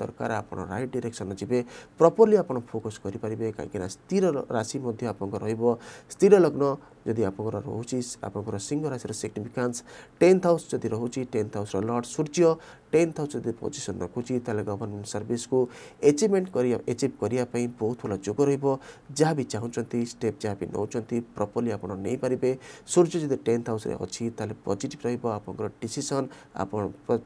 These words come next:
ପଜିଟିଭ୍ ଡି-, ଡିରେକ୍ସନ୍ ମଧ୍ୟ ଯାଇପାରିବେ। ସିଂହ ରାଶିର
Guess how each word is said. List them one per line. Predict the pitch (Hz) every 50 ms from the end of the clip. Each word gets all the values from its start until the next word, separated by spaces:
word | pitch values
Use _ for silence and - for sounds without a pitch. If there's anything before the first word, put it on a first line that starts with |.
| -
ପଜିଟିଭ୍ | - 120 113 127 - 127 107 -
ଡି-, | 120 110 101 - - -
ଡିରେକ୍ସନ୍ | 120 120 113 107 104 - 107 95 104 104
ମଧ୍ୟ | 104 98 - 110 104 101 - - - - - _ _ -
ଯାଇପାରିବେ। | 98 101 107 - 95 82 85 - 95 92 - - - - - - -
ସିଂହ | - 208 202 202 202 175
ରାଶିର | 147 139 147 131